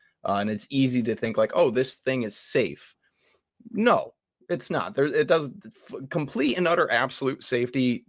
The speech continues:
doesn't exist. That's not a thing. Everything we do, every activity, the foods we eat, like, you, the drink, the water we drink carries risk. It depends on proportionate to what? Proportionate to the alternative. What is,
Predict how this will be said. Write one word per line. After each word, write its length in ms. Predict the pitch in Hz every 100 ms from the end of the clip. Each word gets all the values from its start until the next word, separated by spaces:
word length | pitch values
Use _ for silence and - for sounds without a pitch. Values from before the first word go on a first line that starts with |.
| 117
doesn't 340 | 127 120 113 107
exist. 500 | 92 98 82 - -
That's 260 | 110 104 -
not 180 | 110 104
a 20 |
thing. 300 | - 90 78 -
Everything 580 | 117 135 127 127 120
we 100 | 110 101
do, 420 | 127 131 131 123
every 240 | 98 101
activity, 540 | 95 - 127 120 120 110
the 100 | 104
foods 400 | - 147 151 139
we 100 | 139
eat, 180 | 127
like, 100 | 104
you, 120 | 110 110
the 100 | 120
drink, 480 | 104 - 139 185 - -
the 100 | 113
water 340 | 117 233 -
we 160 | 98 95
drink 300 | - 60 - _ _ _ _ _ _ _
carries 400 | - 208 190 120
risk. 360 | 98 92 - - -
It 100 | 127
depends 360 | 147 214 196
on 260 | 165 135 110 _ _ _
proportionate 800 | - 143 - 165 - 139 131 - -
to 160 | 120
what? 340 | 107 95 73 - _ _ _ _ - -
Proportionate 720 | 160 185 175 165 151 143 -
to 220 | 139 123
the 180 | 113 117
alternative. 760 | 107 101 - 107 87 76 78 -
What 220 | 117 120
is, 360 | 117 107 -